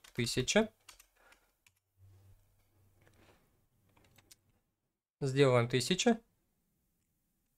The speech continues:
Сделаем близко. Видите, э, тень размывается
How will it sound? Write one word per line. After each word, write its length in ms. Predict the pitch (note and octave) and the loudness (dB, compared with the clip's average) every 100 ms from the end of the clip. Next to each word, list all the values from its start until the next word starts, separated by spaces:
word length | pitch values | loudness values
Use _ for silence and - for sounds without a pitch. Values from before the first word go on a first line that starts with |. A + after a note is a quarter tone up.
| _ _ C#3 | _ _ -4
Сделаем 440 | C#3 E3 D#3 C#3+ | 2 6 6 6
близко. 360 | C3+ B2+ - - _ _ _ _ _ _ _ _ | 2 -2 -6 -12 _ _ _ _ _ _ _ _
Видите, 560 | D3+ E3+ F#3 - C3 B2 _ _ _ - | -2 0 0 0 -2 -2 _ _ _ -12
э, 800 | D3 B2+ C#3 C#3 C3 B2+ B2 - _ - | -8 -8 -6 0 2 2 0 -4 _ -4
тень 300 | F3 F#3 F#3+ | 0 0 0
размывается 960 | - C#3+ C#3+ C3+ C3+ C#3 C3 A#2 - - | 0 4 4 4 4 6 6 4 0 -10